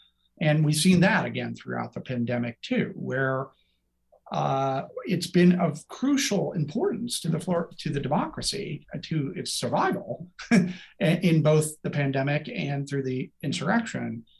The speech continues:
to protect those institutions like the media, education, and science, not because,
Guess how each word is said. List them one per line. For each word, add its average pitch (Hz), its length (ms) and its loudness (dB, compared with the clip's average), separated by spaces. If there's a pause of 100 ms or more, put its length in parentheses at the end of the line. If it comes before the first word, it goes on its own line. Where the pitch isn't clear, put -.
(320)
to 175 680 4 (760)
protect - 720 -4
those 156 280 2
institutions 185 720 0
like 117 160 -8
the 117 80 -8
media, 180 500 2 (320)
education, 143 840 -2 (640)
and 151 120 -2
science, - 760 -2 (880)
not 302 280 6
because, 175 680 2